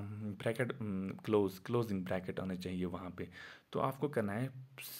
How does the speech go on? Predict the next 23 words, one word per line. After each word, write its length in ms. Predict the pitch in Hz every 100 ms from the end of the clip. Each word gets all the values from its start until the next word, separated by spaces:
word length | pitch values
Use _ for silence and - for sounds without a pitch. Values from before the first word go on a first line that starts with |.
| -
normally 580 | 113 110 113 107 92 120
शिफ्ट 460 | - - 175 175 -
की, 240 | - 131
अ, 1040 | 123 131 - - - 113 101 98 95 95 92 -
थंब 140 | 120
से 160 | 135 147
प्रेस 340 | 143 180 180 - - - - -
और 220 | 117 110
ज़ीरो 380 | 104 104 147 147
को 140 | 131 104
भी 140 | 101
प्रेस 240 | - 98
करना 260 | - 95 95
है। 140 | 92 -
एक 180 | 143 143
साथ 340 | - 139 139
जब 240 | 123 117
आप 200 | 113 117 -
प्रेस 220 | 113 -
करेंगे 320 | 104 104 101
शिफ्ट 480 | - - - - -
प्लस 180 | 113 101
ज़ीरो 420 | 98 110 123